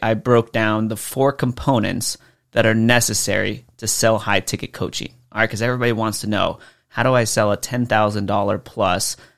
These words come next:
coaching package? All right, and I did a YouTube video covering exactly how to do this. All right, and so component number one of that video to selling high-ticket coaching is to focus on your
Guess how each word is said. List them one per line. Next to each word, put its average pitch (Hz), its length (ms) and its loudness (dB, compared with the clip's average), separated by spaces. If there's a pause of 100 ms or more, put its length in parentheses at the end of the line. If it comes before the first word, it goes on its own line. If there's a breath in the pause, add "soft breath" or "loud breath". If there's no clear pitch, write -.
(160 soft breath)
coaching 113 320 -2
package? - 420 -8
All - 60 0
right, 113 120 4
and 110 100 -4
I 127 80 0
did 143 120 0
a 104 80 -2
YouTube 113 360 -2
video 98 260 -2
covering 101 340 -2
exactly 95 460 -4
how 98 240 -6
to 101 80 -8 (140)
do 98 140 -2
this. - 300 -10 (400 soft breath)
All 107 80 0
right, 110 160 2
and 117 100 -2
so 113 220 0
component 160 540 -2
number 131 260 0
one 110 380 -2
of 101 260 -4
that 98 220 -2
video 98 520 -4 (380 soft breath)
to 113 100 -8
selling 107 360 0
high-ticket 101 420 -6
coaching 135 440 -2
is - 240 -6
to 104 100 -6
focus 120 500 -2
on 104 380 -4
your 92 280 -6